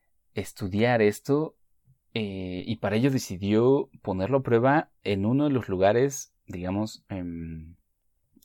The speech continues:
más, ellos lo ponen como de los que son, eh, un lugar sumamente desafiante, ¿no? En circunstancias sumamente desafiantes, que es en un hospital infantil,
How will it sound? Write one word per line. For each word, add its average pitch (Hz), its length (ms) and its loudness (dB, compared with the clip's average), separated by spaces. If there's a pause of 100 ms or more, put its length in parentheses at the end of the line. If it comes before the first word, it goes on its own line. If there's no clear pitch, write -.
(140)
más, 95 500 -4
ellos 120 200 2
lo 113 100 4
ponen 107 240 2
como 92 240 -2
de 107 220 0
los 101 240 -2
que 101 120 -4
son, 113 360 -2 (720)
eh, - 180 -6 (140)
un 135 120 -2
lugar 127 220 6
sumamente 156 640 -2
desafiante, 117 580 -4
¿no? 95 120 -2
En 127 100 0
circunstancias 110 680 -6
sumamente 107 380 -2
desafiantes, - 640 -10
que 95 240 0
es 135 160 -4 (400)
en 95 180 -4
un 98 120 0
hospital 95 520 0
infantil, 87 600 -8